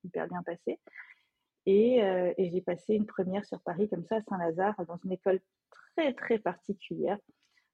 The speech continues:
Euh, on est dix par classe. Des, des camarades, euh, c'était, enfin, c'était un autre monde, des gens très, très fortunés,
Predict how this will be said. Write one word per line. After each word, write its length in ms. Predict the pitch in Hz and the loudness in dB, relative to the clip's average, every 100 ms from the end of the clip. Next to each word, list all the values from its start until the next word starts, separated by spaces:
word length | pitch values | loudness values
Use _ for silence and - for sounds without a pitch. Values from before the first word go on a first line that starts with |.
| _ 190 | _ -4
Euh, 320 | 180 170 165 | 0 0 2
on 80 | 196 | 4
est 80 | 190 | 2
dix 300 | 165 220 - | 2 -2 2
par 180 | 226 - | 0 2
classe. 480 | - 190 254 - _ - _ _ _ _ _ _ _ - | 4 4 2 -8 _ -20 _ _ _ _ _ _ _ -4
Des, 580 | 180 202 196 196 190 185 185 180 247 _ _ _ _ _ _ _ _ | 6 8 8 6 4 2 -2 -4 -8 _ _ _ _ _ _ _ _
des 520 | 214 214 233 220 214 208 | -2 6 6 8 6 4
camarades, 540 | 233 208 208 226 208 | 4 4 6 6 8
euh, 280 | 202 196 196 196 190 190 185 - _ _ _ _ _ _ - | 8 8 6 2 -2 -4 -6 -10 _ _ _ _ _ _ -2
c'était, 320 | 233 214 208 196 | -2 6 6 8
enfin, 140 | 202 | 6
c'était 240 | 202 - - | 6 2 6
un 180 | 208 220 | 10 10
autre 260 | 214 - | 8 10
monde, 320 | 240 269 233 208 - | 10 10 8 2 -8
des 440 | 247 196 202 202 | -6 0 4 4
gens 180 | 196 202 | 2 -2
très, 300 | - - 247 | -6 2 2
très 600 | 247 - 220 214 208 196 | 2 2 4 6 6 4
fortunés, 720 | - 208 - 208 208 240 285 | 0 -8 -4 2 4 4 2